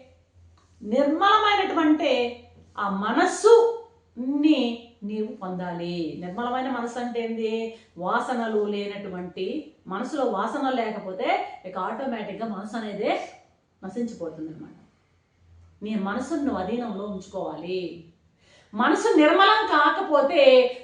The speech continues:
నువ్వు ఎంత తపస్సు చేసినా ఏమీ సుఖం లేదు. ముందు చిత్తశుద్ధి కలగాలి, మనసు నిర్మలం కావాలి. నిర్మలం అంటే ఏముంది? మనసుకు పట్టిన మాలిన్యం అంటే వాసనలు, వృత్తులు. ఆ వాసనల్ని వృత్తులు నిర్వృత్తుగా, నిర్వృత్తులుగాను,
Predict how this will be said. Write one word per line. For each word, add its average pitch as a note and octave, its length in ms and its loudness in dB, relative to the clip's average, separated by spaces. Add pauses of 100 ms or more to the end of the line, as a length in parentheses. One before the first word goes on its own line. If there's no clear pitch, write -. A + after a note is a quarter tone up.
నువ్వు D#4 160 4
ఎంత E4+ 220 6
తపస్సు A4 560 4
చేసినా D#4 720 6 (280)
ఏమీ C#4 440 4
సుఖం A#3 360 -2
లేదు. F#3+ 260 -2
ముందు D4 220 2
చిత్తశుద్ధి - 640 -4
కలగాలి, G3 560 -2 (360)
మనసు D#4 320 2
నిర్మలం E4+ 560 4
కావాలి. G#3+ 340 2
నిర్మలం C4 320 4
అంటే F#4 420 4
ఏముంది? F4 340 2
మనసుకు C#4 340 -2
పట్టిన C#4+ 300 -2
మాలిన్యం B3 460 -2
అంటే A3+ 180 -4
వాసనలు, A#3+ 600 2
వృత్తులు. G3+ 840 4 (420)
ఆ A3+ 100 2
వాసనల్ని F#4 680 4
వృత్తులు C#4+ 300 -4
నిర్వృత్తుగా, C#4+ 920 0
నిర్వృత్తులుగాను, D4+ 1080 2